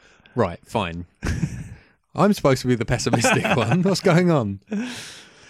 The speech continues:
Speaker 1: Right. So, what did we talk about? Last week we pitched Third Man,
Speaker 2: Yeah.
Speaker 1: Killzone slash Chapeau Lang,
Speaker 2: Yep.
Speaker 1: and, uh, the listener pitched Matinee.
Speaker 2: Yes.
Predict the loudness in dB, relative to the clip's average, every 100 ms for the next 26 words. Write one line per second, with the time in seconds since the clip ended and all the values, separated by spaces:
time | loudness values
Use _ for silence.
0 | -14 0 4 4 2 -4 -6 _ _ _
1 | -8 2 4 4 2 2 4 2 2 2
2 | 2 -2 -6 _ _ 0 2 2 0 0
3 | 0 0 0 -2 -14 -18 _ 2 2 4
4 | 0 0 0 0 0 -4 _ _ _ _
5 | 0 2 4 2 0 -2 -2 -2 -2 -18
6 | -4 -2 0 2 2 0 -4 0 2 2
7 | _ -2 0 0 -2 -6 _ _ -10 -2
8 | 0 0 0 0 0 -2 -2 -2 -2 -2
9 | -2 -2 -4 -6 -12 _ -4 -2 -2 -8
10 | -12